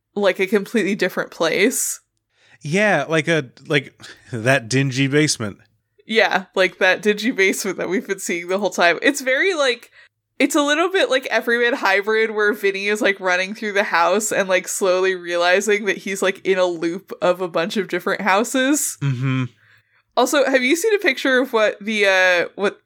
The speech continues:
Speaker 1: the fucked up guy looks like with, without, like, image distortion? <laughs>
Speaker 2: Uh, no.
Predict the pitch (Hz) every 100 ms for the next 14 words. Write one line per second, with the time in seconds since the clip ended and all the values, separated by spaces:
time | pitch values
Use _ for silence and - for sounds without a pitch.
0 | _ - 202 - 180 - 190 196 202 190
1 | 190 196 - 190 202 - 208 _ - 185
2 | 196 180 180 - 185 175 175 - - _
3 | _ _ _ - 180 196 214 233 233 240
4 | 220 262 294 277 269 - - _ _ _
5 | _ _ 139 135 131 131 131 131 123 123
6 | 127 131 131 139 196 311 302